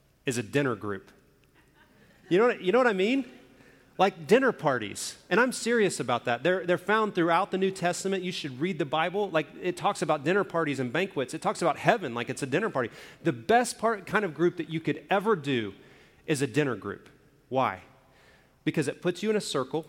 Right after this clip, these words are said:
with other people around a table, and something happens when you start eating food. And, like, you, you begin to talk about life with other people, and you laugh and you cry,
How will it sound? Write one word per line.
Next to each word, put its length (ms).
with 140
other 240
people 460
around 380
a 20
table, 460
and 120
something 580
happens 560
when 120
you 80
start 380
eating 340
food. 420
And, 120
like, 180
you, 300
you 120
begin 320
to 120
talk 500
about 300
life 400
with 160
other 240
people, 400
and 120
you 160
laugh 540
and 140
you 100
cry, 640